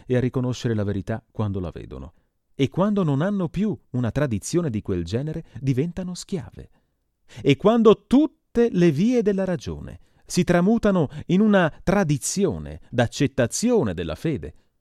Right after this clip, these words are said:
o in una tradizione d'accettazione non verificata della verità delle affermazioni altrui, occorre fare quello che noi abbiamo fatto qui nel corso degli ultimi due o tre decenni,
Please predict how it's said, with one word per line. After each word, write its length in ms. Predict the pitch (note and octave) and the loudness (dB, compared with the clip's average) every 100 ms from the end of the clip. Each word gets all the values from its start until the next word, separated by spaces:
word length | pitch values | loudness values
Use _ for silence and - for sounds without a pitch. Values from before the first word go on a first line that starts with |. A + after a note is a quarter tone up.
| _ _ - | _ _ 4
o 100 | D#3+ | 6
in 80 | |
una 200 | G3+ G#3 | 6 4
tradizione 640 | - G#3+ F3+ E3 - C4 G3+ | 4 2 2 -2 0 2 4
d'accettazione 1080 | D#3+ D#3 G3 - F3+ - B3+ B3+ D3+ G#2+ C#3+ | 2 4 2 4 2 2 2 4 4 0 0
non 180 | A#2+ F#3+ | 2 4
verificata 680 | C3 A2 G#2+ F#3 G3 A#2 F2+ - | 4 2 0 -2 -2 -2 -6 -6
della 300 | B2+ E3 D3 | 2 4 4
verità 480 | C#3 D3 B2+ G#3 F#3+ | 4 2 2 2 2
delle 220 | A2 G#2 | 0 0
affermazioni 760 | G2 C3+ C3 G#2 - G3+ G3+ G#2+ | 0 0 0 -2 0 0 2 0
altrui, 580 | E2+ D#2+ B2+ F#3 G3+ G#3+ _ _ _ _ - | -2 -4 -6 -6 -8 -12 _ _ _ _ -8
occorre 580 | A2 F#2+ - F#2+ F#2 A#2+ | -6 -6 -6 -8 -6 -8
fare 420 | - D2+ D#2 A#2 | -8 -10 -10 -10
quello 300 | - A#2 A#2+ | -4 -4 -4
che 140 | A#2 G2 | -8 -10
noi 280 | F#2 C#3 B2+ | -8 -8 -8
abbiamo 380 | F#2+ B2+ A2+ | -6 -6 -6
fatto 380 | E2 A#2+ - F2+ | -6 -8 -8 -10
qui 180 | - C3+ | -6 -6
nel 220 | C3 F2 | -6 -8
corso 340 | - A#2+ B2 G2 | -6 -8 -6 -6
degli 220 | E2 E2 | -6 -6
ultimi 400 | B2 A#2 F#2 E2+ | -8 -6 -8 -8
due 180 | A2+ C3 | -8 -6
o 100 | F2+ | -6
tre 200 | A#2 A#2+ | -6 -4
decenni, 480 | G#2+ F3+ B2+ E2 | -4 -4 -4 -6